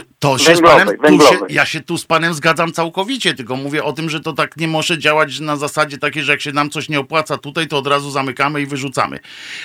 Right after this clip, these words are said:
Speaker 1: E, bo,
Speaker 2: Nie od
Speaker 1: bo
Speaker 2: razu
Speaker 1: to
Speaker 2: nie,
Speaker 1: jednak
Speaker 2: to powinno być rozłożone, powinny się elity, że tak powiem, dogadać, tak, że w ciągu dwudziestu lat,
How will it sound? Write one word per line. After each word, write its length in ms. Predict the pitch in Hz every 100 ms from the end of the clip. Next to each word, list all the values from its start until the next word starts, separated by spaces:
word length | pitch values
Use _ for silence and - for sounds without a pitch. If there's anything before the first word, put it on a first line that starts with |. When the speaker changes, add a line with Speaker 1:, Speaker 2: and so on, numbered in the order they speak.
| -
Speaker 1:
E, 80 | 135 127 127 123 123
bo, 280 | 117 139 139
Speaker 2:
Nie 100 | 208
od 40 |
Speaker 1:
bo 60 | 240
Speaker 2:
razu 120 | 269
Speaker 1:
to 60 | 302
Speaker 2:
nie, 60 | 339
Speaker 1:
jednak 220 | 285 311
Speaker 2:
to 0 |
powinno 200 | 262 254
być 160 | 247
rozłożone, 540 | 262 226 226 202 240 214 -
powinny 340 | - 208 208 196
się 280 | 208 180 180 - _ _ -
elity, 440 | 160 226 - 165
że 60 | 156
tak 160 | 156 -
powiem, 280 | 180 165
dogadać, 480 | - 160 147 135 156
tak, 180 | 165 151
że 80 | 151
w 40 |
ciągu 220 | - 180 165
dwudziestu 460 | 160 165 180 170
lat, 220 | 165 160